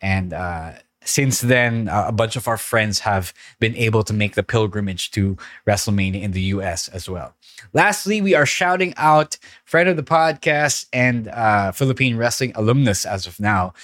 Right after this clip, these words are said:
Ken Warren, who has made his professional wrestling debut in the Great White North in Canada A. Uh, I'm not quite sure where. Um, probably somewhere around Ontario.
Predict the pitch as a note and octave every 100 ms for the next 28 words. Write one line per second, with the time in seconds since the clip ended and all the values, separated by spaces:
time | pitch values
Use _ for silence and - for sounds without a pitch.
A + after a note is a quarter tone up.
0 | - - - G3 E3+ F#3 A3+ A3 A#2 A2+
1 | C3+ B2 C#3+ E3+ D#3 D4+ E4 - - F3+
2 | F#3+ F3 E3 D3+ D#3 E3 C#3+ A#2+ C#3+ C3
3 | B2+ C#3 C3+ - - F#3+ A#2+ A2+ G2 C#3
4 | D#3+ D#3+ D3 D3 A#2+ D3 D#3 E3 D3+ B2
5 | G#2 F2+ - C3+ C3 A#2+ B2 A#2+ B2 B2
6 | C#3 _ - - - - F#2 F2+ F#2 A2+
7 | A#2+ A2+ - - A2+ G2+ A2 A#2 C#3 -
8 | _ F#2+ F#2 F2+ D#2+ - _ - - -
9 | B2 B2 A#2+ A#2+ A#2 G#2+ G#2+ G2+ G2 G#2
10 | G#2 G#2+ A2+